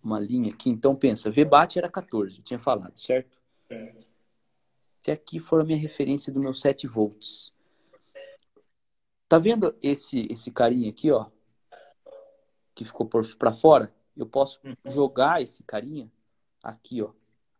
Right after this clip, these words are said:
Speaker 1: Assim como eu pego esse cara aqui e jogo aqui, no tempo que eu tava desligado.
Speaker 2: Certo.
Speaker 1: Assim como eu pego esse cara aqui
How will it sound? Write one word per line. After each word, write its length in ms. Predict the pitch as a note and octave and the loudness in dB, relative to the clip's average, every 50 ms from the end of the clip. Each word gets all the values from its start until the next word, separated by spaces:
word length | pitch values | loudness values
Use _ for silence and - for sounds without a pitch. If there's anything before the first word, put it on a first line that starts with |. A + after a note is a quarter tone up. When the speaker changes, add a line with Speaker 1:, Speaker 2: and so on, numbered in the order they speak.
| _ _ _ _ _ _ _ _ _ _ _ _ _ _ _ _ _ _ _ _ _ _ _ _ _ _ _ _ _ _ _ _ _ | _ _ _ _ _ _ _ _ _ _ _ _ _ _ _ _ _ _ _ _ _ _ _ _ _ _ _ _ _ _ _ _ _
Speaker 1:
Assim 300 | - A2 - - C3+ C3+ | -20 -20 -14 -10 -8 -4
como 200 | C3+ D3+ C#3+ C#3+ | 0 0 0 0
eu 40 | C#3 | 0
pego 320 | - - C3 C3 C3 B2+ | 2 6 6 6 6 2
esse 160 | A#2+ - - | -8 -14 -18
cara 280 | - - A2+ G#2+ G#2 G#2 | -8 -4 -4 -2 -2 -4
aqui 320 | - _ _ C#3+ C#3+ C3+ - _ _ _ _ _ _ | -8 _ _ -10 -10 -10 -12 _ _ _ _ _ _
e 100 | - A#2+ | -14 -12
jogo 320 | A#2 A2 B2 A#2+ B2+ B2+ C3+ | -6 -2 0 0 0 0 -2
aqui, 320 | C3 C3+ - - G#2+ G#2 - _ _ _ _ _ _ _ _ _ _ _ _ _ | -8 -8 -8 -10 -10 -10 -10 _ _ _ _ _ _ _ _ _ _ _ _ _
no 140 | - A#2 A2+ | -8 -8 -8
tempo 380 | A2+ - C3 C3+ C#3 C#3+ - B2 | 0 4 4 4 4 2 -4 -2
que 80 | - | -2
eu 40 | C#3 | 0
tava 260 | C3+ C3 B2+ B2 C3 | 2 4 2 2 0
desligado. 580 | B2+ B2 B2 C3 C#3+ C#3 A#2+ G#2 G2+ G2+ - _ _ _ _ _ _ _ _ _ _ _ _ _ _ _ _ _ _ | -8 -12 -10 -12 -6 -4 -4 -4 -4 -6 -8 _ _ _ _ _ _ _ _ _ _ _ _ _ _ _ _ _ _
Speaker 2:
Certo. 200 | - - A#2 A2 | -20 -18 -16 -16
Speaker 1:
Assim 220 | A2+ - - B2 | -16 -10 -10 -8
como 180 | A#2+ - C#3 C3 | -2 0 0 0
eu 40 | B2 - | 2 6
pego 260 | - B2 B2 B2 B2+ | 6 6 6 6 -2
esse 140 | A#2+ - - | -10 -12 -10
cara 300 | - - A2+ A2 G#2 G#2+ | -2 2 4 4 4 2
aqui 320 | A2 - _ B2+ C3 C#3 | -2 -8 _ -10 -10 -10